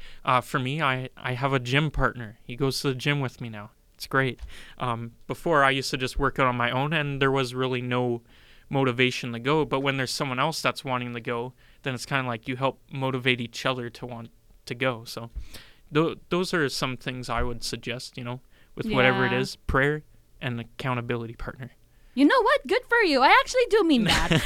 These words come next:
Speaker 1: <laughs>
Speaker 2: <laughs> I wish I had an accountability partner. My accountability partner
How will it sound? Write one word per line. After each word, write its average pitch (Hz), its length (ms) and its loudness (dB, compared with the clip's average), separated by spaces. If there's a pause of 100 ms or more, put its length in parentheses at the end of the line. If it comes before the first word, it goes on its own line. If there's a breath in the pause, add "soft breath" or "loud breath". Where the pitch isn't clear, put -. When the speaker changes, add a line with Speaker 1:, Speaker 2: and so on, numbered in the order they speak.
Speaker 1:
<laughs> 554 920 6
Speaker 2:
<laughs> - 580 -16
I 392 100 6
wish 494 220 4
I 349 180 6
had 311 200 2
an 254 120 0
accountability 226 680 -4
partner. 202 520 -4
My 269 180 0
accountability 320 1000 -4
partner 302 440 2